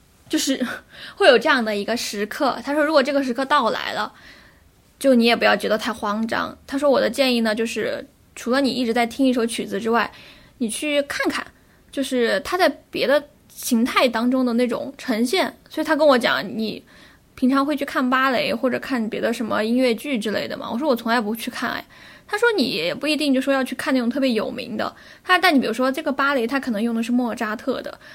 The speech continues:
然后你又特别喜欢听莫扎特的，其实你就是通过芭蕾的那种表现，你会怎么说呢？给到你另外一个去接触这种音乐的方式，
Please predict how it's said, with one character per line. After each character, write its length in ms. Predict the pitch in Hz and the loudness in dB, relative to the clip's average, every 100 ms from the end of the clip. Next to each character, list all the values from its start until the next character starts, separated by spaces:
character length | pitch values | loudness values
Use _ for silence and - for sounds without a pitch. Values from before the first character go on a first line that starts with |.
| - | -8
然 100 | 247 | 2
后 120 | 311 | 4
你 100 | 226 | 4
又 80 | 226 | 0
特 100 | 320 | 2
别 120 | 254 | 2
喜 120 | 254 | 2
欢 120 | 196 | -2
听 120 | 220 233 | 0 0
莫 200 | 233 214 | 0 0
扎 180 | 202 | -2
特 220 | 240 240 - | -2 -4 -6
的， 100 | - | -6
其 160 | 247 | -6
实 220 | 247 277 285 - - | 0 0 0 -10 -6
你 140 | 240 214 - _ _ - | -2 -2 -6 _ _ -6
就 100 | 311 | -6
是 160 | 294 | -6
通 220 | 277 339 349 | -6 -4 2
过 140 | 294 | 2
芭 220 | 294 320 | 4 4
蕾 100 | 240 | 4
的 80 | 247 | 4
那 100 | 269 | 2
种 160 | 240 240 | 2 0
表 180 | 233 - | -2 -6
现， 220 | 226 247 | -6 -4
你 80 | 233 | -2
会 360 | 226 262 233 - _ _ _ _ _ _ - - | 0 0 0 -6 _ _ _ _ _ _ -20 -6
怎 80 | 214 | -2
么 100 | 233 | 0
说 140 | 262 | 2
呢？ 100 | 277 | 2
给 160 | 277 233 | 2 2
到 180 | 247 262 | 2 2
你 240 | 202 - | 0 -2
另 160 | 320 330 | 0 2
外 180 | 254 208 | 2 2
一 60 | |
个 120 | 214 220 | -2 -6
去 180 | - | -8
接 200 | 226 240 | -2 -2
触 200 | 240 254 | 0 -2
这 160 | 240 226 | 0 0
种 180 | - - | -2 0
音 200 | 233 262 | 2 4
乐 140 | 254 | 4
的 120 | 202 | 2
方 260 | 208 240 254 | 0 0 -2
式， 300 | - 247 | 0 -2